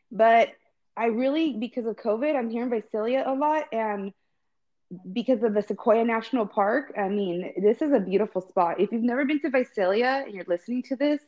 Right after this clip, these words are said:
and you wanna visit a town that just is simply amazing, has good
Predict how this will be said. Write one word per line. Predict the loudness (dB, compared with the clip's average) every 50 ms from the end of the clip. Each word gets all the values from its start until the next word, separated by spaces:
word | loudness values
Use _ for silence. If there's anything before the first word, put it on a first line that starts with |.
| _ -8
and | -6 -4
you | 0
wanna | 0 0 0 2
visit | 2 2 2 2 0 -2
a | -2 -6
town | -6 -4 -2 0 0 0 0 2 2
that | 2 2 2
just | -2 -4 -4 -6 _ _ _ _ _ _ _ _
is | 0 0 2 2 -4 -2
simply | _ 2 4 4 4 4
amazing, | 4 4 2 2 0 0 0 0 0 2
has | 2 0 2 2
good | 2 2 0